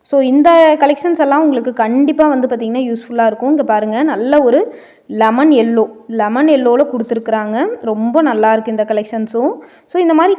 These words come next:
கலெக்ஷன்ஸ் எல்லாம் பார்க்கறக்கு பிடிக்கும் அப்படின்னு நினைச்சீங்கன்னா, நம்ம பேஜை வந்து மறக்காம ஒரு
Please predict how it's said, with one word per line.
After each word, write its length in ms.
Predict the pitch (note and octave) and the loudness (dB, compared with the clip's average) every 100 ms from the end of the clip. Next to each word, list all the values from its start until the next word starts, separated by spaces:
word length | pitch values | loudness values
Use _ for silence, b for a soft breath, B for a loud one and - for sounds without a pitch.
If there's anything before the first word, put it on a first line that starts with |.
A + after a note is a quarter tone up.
| C#4 | 2
கலெக்ஷன்ஸ் 380 | C#4+ D4+ D4 | 0 0 0
எல்லாம் 220 | C#4 C4+ C4+ | 0 0 2
பார்க்கறக்கு 440 | A#3 B3+ C#4+ C#4 A#3+ | 2 2 -2 -6 -8
பிடிக்கும் 420 | B3 B3 C4 C4 | -6 -6 -2 -2
அப்படின்னு 340 | A#3 A#3+ A#3+ G#3+ | -2 -4 -4 -6
நினைச்சீங்கன்னா, 320 | A3 G#3+ A#3 | -6 -6 -2
நம்ம 300 | D#4 A3+ D#4 D4 | -2 -2 -4 -4
பேஜை 400 | B3+ C4 E4+ D#4+ | -2 0 0 0
வந்து 220 | A3+ G#3+ | -2 -2
மறக்காம 560 | B3 G3+ G#3 B3 C4 D#4+ | -4 -4 -4 -2 0 0
ஒரு 160 | A#3+ | -2